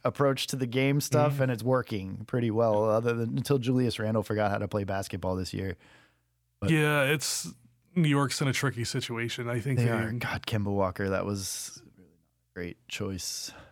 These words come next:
Speaker 2: Yeah, and
Speaker 1: We'll
Speaker 2: then
Speaker 1: talk about guys that are easy to root for, but really don't want on your team. Timbo-, Kemba Walker is one for me.
Speaker 2: Well, yeah, and, you know, since we're on the Knicks, that's kind of a cautionary tale for Dallas. Like, they,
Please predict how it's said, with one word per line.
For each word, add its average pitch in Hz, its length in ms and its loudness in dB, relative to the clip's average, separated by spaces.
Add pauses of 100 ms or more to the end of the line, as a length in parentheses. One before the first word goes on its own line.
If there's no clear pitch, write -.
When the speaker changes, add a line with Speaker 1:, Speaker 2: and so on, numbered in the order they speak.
(600)
Speaker 2:
Yeah, 196 300 6
and 170 120 0
Speaker 1:
We'll 160 100 4
Speaker 2:
then 160 160 4
Speaker 1:
talk 143 100 4
about 156 160 4
guys 139 240 4
that 131 100 4
are 120 60 2
easy 123 220 4
to 113 100 4
root 110 260 4
for, 120 280 4
but 104 280 0
really 110 380 2
don't 107 260 0
want 104 220 0
on 101 120 2
your 92 120 -2
team. 85 400 -4
Timbo-, 107 340 0 (120)
Kemba 147 200 2
Walker 113 300 0
is 98 140 -6
one 101 160 -4
for 95 160 -8
me. 92 240 -8 (180)
Speaker 2:
Well, 226 180 4
yeah, 277 180 4
and, 147 280 0 (880)
you 180 120 6
know, 165 60 6
since 165 200 2
we're 185 60 6
on 180 60 6
the 170 60 6
Knicks, 170 320 2
that's 165 200 2
kind 190 260 4
of 185 100 4
a 147 60 2
cautionary 143 680 2
tale 147 360 -2
for 143 120 -4
Dallas. 127 460 0
Like, 123 240 -6
they, 120 360 -4